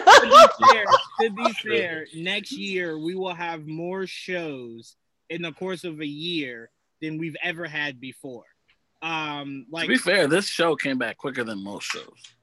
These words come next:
Speaker 1: A hundred percent. And the fact that they're bringing it back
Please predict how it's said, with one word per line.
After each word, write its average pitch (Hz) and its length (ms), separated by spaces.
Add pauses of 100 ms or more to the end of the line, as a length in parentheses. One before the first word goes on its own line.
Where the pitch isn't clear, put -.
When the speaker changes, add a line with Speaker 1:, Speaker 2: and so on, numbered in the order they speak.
(200)
Speaker 1:
A 190 100
hundred 339 340
percent. 165 400 (240)
And 233 160
the 226 60
fact 254 340
that 240 140
they're 226 140
bringing 214 400
it 196 100
back 180 300